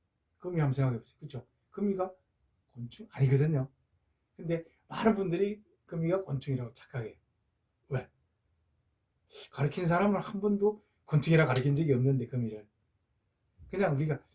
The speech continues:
어, 비슷하고, 그렇게 생각을 하는 거예요, 그냥. 저도 그렇게 생각을 했으니까. 그게 공부를 하다 보니까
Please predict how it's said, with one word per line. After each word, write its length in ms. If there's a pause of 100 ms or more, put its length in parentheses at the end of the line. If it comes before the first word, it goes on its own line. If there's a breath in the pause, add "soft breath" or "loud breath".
(520 soft breath)
어, 160
비슷하고, 480 (100)
그렇게 260
생각을 340
하는 280
거예요, 200
그냥. 200 (340)
저도 260
그렇게 220
생각을 220
했으니까. 420 (680)
그게 120
공부를 300
하다 160
보니까 380